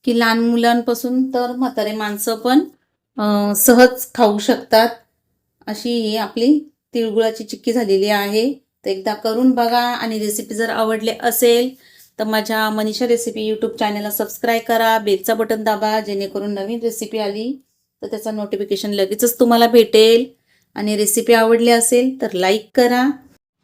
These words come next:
तर ह्यावरची थोड्या वेगळ्या पद्धतीने, अं, तिळगुळाची चिक्की करून बघा.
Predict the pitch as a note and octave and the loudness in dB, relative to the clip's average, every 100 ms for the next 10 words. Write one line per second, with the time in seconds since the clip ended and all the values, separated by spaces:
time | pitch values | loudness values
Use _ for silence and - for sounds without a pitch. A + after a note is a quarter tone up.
0 | _ _ _ G#3 G#3 G#3 G#3 G#3+ G#3+ - | _ _ _ -8 -6 -6 -2 -2 -2 -4
1 | D4 D#4+ _ C4 A#3 A3+ F#3 G#3 A3 B3 | -4 -6 _ -4 -2 -4 -4 -2 -4 -2
2 | B3 A3 B3 B3 B3 C#4+ E4+ - _ _ | -2 2 0 2 2 2 0 -8 _ _
3 | - _ G3 G3 F#3+ F#3+ F#3 - _ _ | -20 _ -8 -6 -6 -6 -8 -12 _ _
4 | A#3+ A#3 A#3 A3 A3 A3+ A3+ - C4 C4+ | -4 0 0 0 -6 -8 -10 -8 -10 -6
5 | A3+ A3 A#3+ A3+ A3 B3+ | -6 -4 -4 -4 -4 -6